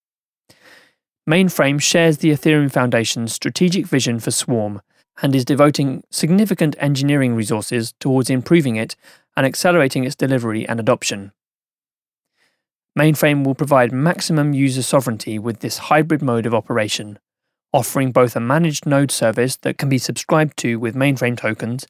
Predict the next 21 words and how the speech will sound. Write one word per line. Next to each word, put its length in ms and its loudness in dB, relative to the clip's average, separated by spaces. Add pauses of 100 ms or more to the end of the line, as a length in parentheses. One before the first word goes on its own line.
(640)
and 160 2
a 40 2
self-hosted 680 0
option 520 -6
with 140 -8
convenient 560 -2
utilities 560 -6
for 140 -8
deployment 580 0
to 160 -4 (120)
popular 340 0 (100)
infrastructure 560 -4
platforms. 640 -6 (1300)
A 80 -6
beta 280 2
version 340 2
of 100 -2
Onyx 340 -4
will 120 -2
be 100 -2
released, 460 -6